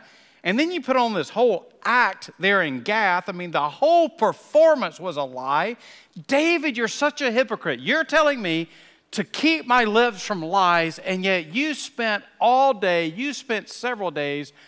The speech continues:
doing nothing but lying. David, how can you say that? And David's response would be, "Because I've learned. I've learned my lesson.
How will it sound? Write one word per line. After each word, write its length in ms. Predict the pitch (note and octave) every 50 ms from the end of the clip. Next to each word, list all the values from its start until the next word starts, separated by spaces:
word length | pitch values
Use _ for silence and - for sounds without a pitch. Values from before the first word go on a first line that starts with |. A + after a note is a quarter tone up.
| _ _ _ _ -
doing 460 | E3+ F#3+ F3 E3 C#3 A#2 A#2 B2+ D#3
nothing 400 | G#3 A3+ A#3 - - A3+ G#3+ G3+
but 240 | F3 F3+ E3+ - D3+
lying. 420 | C#3+ D3 C#3+ C#3 C3 A#2 A2 G2 - _ _ -
David, 420 | G3+ G3+ A3+ A#3 A#3+ A3 A#3 G#3+
how 340 | E3 C3 C3 E3 F3+ F#3+ G3
can 220 | F#3 - E3+ D#3 D3
you 100 | D3 C3+
say 300 | - - - C3+ B2+ A#2+
that? 260 | G#2 G2+ F2+ F2 _ _ _ _ _ _ _ _ _ _ _ _ _ _ _ _ _ _ _ _ _ _ _ _ _
And 160 | G#2 F#2 -
David's 400 | - D#3+ F#3+ A3 G3+ G#3+ G3 E3
response 560 | D#3 C#3 - - - E3 D#3+ D#3+ D#3+ - -
would 140 | D#3 C3 A#2
be, 300 | B2+ A2+ A2 G#2+ G2+ F#2+ _ _ _ _ _ _ _ _ _ _ _ _ _ _ _ _
"Because 180 | _ - C3 B2
I've 140 | C3+ C3 A2+
learned. 460 | A#2+ B2+ D3+ G#3+ B3 G#3+ B2 F#2+ - _ _ _ _ _ _ _ _ _ _ _ _ _ _ _ _ _ _ _ _ _ _ _ _ _ _ _ _ _
I've 80 | _
learned 300 | - - C3 E3+ G3 G#3
my 100 | G3+ F#3+
lesson. 480 | F#3 F3+ F3+ G#3 B3 A#3+ - - G#2 -